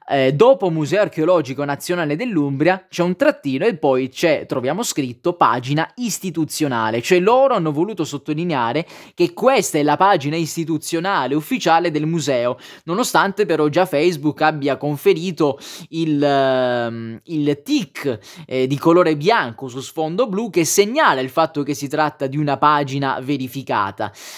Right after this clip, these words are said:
Eh, però, eh, scrivendo forse istituzionale hanno voluto sottolineare che non è una pagina giocosa, è una pagina proprio istituzionale del ministero, cioè qua non si scherza.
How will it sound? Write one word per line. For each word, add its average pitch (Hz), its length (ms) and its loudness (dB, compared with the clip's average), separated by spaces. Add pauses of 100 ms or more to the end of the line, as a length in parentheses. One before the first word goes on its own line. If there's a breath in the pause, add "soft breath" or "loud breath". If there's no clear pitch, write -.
(100)
Eh, 190 220 2
però, 277 400 4
eh, 190 160 0
scrivendo 262 440 -6
forse 214 360 -2
istituzionale 160 800 -2
hanno 175 120 0
voluto 190 420 2
sottolineare 190 580 2
che 175 120 0
non 208 120 0
è 262 40 0
una 160 140 2
pagina 135 500 0
giocosa, 117 540 -2
è 220 60 2
una 240 100 2
pagina 175 360 2
proprio 165 280 2
istituzionale 170 760 0
del 151 160 0
ministero, 131 640 0
cioè 139 220 -4
qua 202 160 4
non 165 160 -2
si 143 140 -4
scherza. 143 680 -2